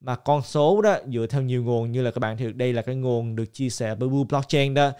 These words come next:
Từ Wall Street Journal nói là cái số lượng tiền mà công ty Alameda đó, công ty, à, trading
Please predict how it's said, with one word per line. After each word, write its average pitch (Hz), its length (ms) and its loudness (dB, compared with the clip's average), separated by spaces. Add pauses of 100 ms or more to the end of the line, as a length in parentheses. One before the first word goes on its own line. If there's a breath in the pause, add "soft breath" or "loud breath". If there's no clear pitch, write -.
(320 loud breath)
Từ 139 160 2
Wall 139 300 8
Street 165 200 2
Journal 135 360 2
nói 135 360 0
là 113 460 0 (280 soft breath)
cái 165 120 0
số 180 440 4
lượng 123 300 2
tiền 131 380 2
mà 117 160 -8
công 165 420 0
ty 160 180 4
Alameda 139 720 2
đó, 127 160 2
công 131 300 -6
ty, 131 360 2
à, 117 240 2 (500)
trading 143 380 4